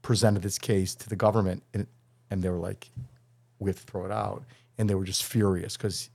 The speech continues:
McCarthy's a monster, and now he's walking the streets. And so, so that was an unbelievable, I,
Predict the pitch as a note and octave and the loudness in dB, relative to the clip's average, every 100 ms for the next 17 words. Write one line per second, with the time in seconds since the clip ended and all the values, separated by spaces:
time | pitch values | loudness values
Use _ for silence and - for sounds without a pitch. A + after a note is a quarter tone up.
0 | - - _ _ - A#2 A#2 G2+ F#2+ G2 | -20 -20 _ _ -4 0 0 -2 -2 0
1 | G2 G2 - F#2 - _ _ _ _ - | 0 -2 -6 -12 -14 _ _ _ _ -8
2 | G#2+ G2 G2 G2 F2 - - - - - | -4 -4 -6 -10 -12 -12 -14 -16 -18 -20
3 | - _ - - G2 G2 - - _ _ | -20 _ -8 -6 -6 -8 -14 -20 _ _
4 | - - A#2 G#2+ F#2+ - _ - A#2+ A2+ | -12 0 2 2 0 -8 _ 2 4 6
5 | B2 A#2+ A#2+ A#2 - A2 - _ B2 C#3+ | 6 6 6 2 -2 -4 -4 _ 6 6
6 | C#3+ A2+ A#2 G#2+ - - | 6 4 2 2 -4 -6